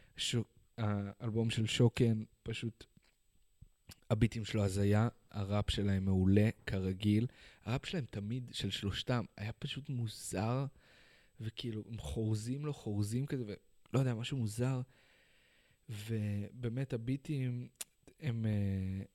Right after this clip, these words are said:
הם, הם חבר'ה שמאוד מושפעים לא מהיפ-הופ,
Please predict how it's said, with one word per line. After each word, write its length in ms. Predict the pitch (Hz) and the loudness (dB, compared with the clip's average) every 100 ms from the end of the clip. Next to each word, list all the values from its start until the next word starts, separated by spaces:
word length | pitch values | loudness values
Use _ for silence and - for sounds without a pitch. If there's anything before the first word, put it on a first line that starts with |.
| _ - 123 | _ -8 -4
הם, 200 | 107 101 _ _ _ _ - | -4 -6 _ _ _ _ -6
הם 140 | 131 131 | -4 -2
חבר'ה 280 | 139 139 | -2 0
שמאוד 260 | 143 107 107 | -2 -2 -2
מושפעים 680 | 131 127 - 107 104 107 104 - | -2 -2 -2 -2 -2 -2 -6 -8
לא 220 | 101 101 | -4 -2
מהיפ-הופ, 460 | 101 98 101 - | -4 -6 -8 -10